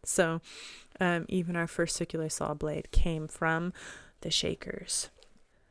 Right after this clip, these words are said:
So how am I going to wrap this up? I realize that this has been a little bit of a, uh,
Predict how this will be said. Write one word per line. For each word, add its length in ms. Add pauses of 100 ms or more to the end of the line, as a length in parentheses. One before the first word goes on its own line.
So 600
how 880
am 180
I 140
going 440
to 220
wrap 440
this 400
up? 240
I 60
realize 420
that 140
this 160
has 120
been 180
a 80
little 280
bit 180
of 140
a, 460
uh, 320